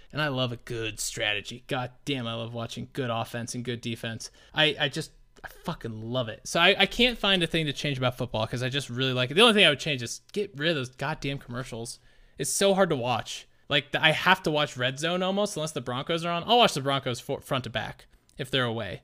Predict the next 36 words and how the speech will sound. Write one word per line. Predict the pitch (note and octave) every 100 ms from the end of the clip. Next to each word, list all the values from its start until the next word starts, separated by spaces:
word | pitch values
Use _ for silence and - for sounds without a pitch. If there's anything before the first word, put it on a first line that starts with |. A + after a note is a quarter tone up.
| _
But | D3+
if | D#3
I'm | F#3+
just | G#3 -
watching, | A2+ C3+ F3+ F3+ F3+
it's | C#3+ B2+
like | C3+
a | C3
Broncos | B2+ C3+ C#3+ B2+
bye | A#2+
week, | C#3 D3
I | D3
just | C#3
always | C#3+ C#3 B2+
watch | B2 -
Red | A#2+
Zone | A2+ A2
'cause | C#3 -
I | D3+
don't | F#3
give | D#3+ B2+
a |
shit | - - D3+ D#3 - - _ _ _
about | D3 C3+ C3+ B2+ -
what's | C#3 C#3
happening | D3 D3 D3 C#3
in | C3+
the |
middle. | B2 C3+ A#2
Just | - B2
get | -
me | D#3+
to | C#3+ C3+
the | B2
good | B2 B2+
shit. | - F#2+